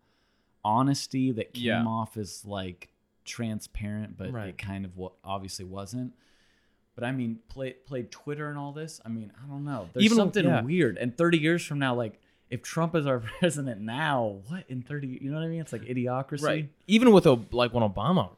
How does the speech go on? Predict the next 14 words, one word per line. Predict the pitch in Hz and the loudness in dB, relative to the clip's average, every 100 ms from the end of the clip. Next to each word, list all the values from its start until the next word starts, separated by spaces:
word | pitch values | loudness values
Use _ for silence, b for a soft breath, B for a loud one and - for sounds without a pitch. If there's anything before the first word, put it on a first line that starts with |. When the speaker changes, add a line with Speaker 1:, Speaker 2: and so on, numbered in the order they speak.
| _ | _
Speaker 2:
first | - 117 98 - | -8 -6 -6 -6
ran | 101 92 | -6 -6
in | 87 | -8
oh | 95 | -6
eight, | 104 107 90 | -2 -4 -6
right? | 95 113 - | -10 -10 -4
Speaker 1:
Yeah. | 180 453 220 87 | -2 0 -2 -6
Speaker 2:
He | - - | -10 0
used | 175 160 117 - | 2 2 0 -2
Facebook, | - - - 110 165 - - - _ _ | -8 -12 -10 -4 -2 -2 -6 -12 _ _
and, | - 107 - | -14 -14 -6
and | 117 104 | -6 -2
it | 104 | -2
was | 113 | -2